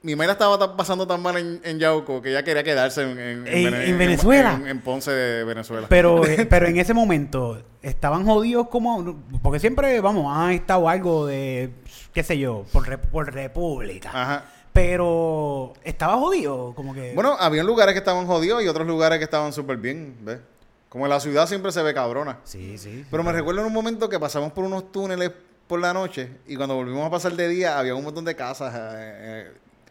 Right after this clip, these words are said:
Speaker 1: Estoy seguro que esos lugares ahora están mejor, lo más seguro.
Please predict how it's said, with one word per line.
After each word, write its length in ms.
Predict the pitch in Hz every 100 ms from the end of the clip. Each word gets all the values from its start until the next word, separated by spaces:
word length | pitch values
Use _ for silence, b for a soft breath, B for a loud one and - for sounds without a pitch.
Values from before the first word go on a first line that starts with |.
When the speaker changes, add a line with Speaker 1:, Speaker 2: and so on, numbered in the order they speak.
| b b
Speaker 1:
Estoy 160 | - 180
seguro 220 | 240 233
que 60 | 220
esos 120 | 226
lugares 280 | 202 190 180
ahora 100 | 170
están 180 | 170
mejor, 220 | 160 131 123 120 _ _
lo 60 | 113
más 120 | 113
seguro. 300 | 120 101 107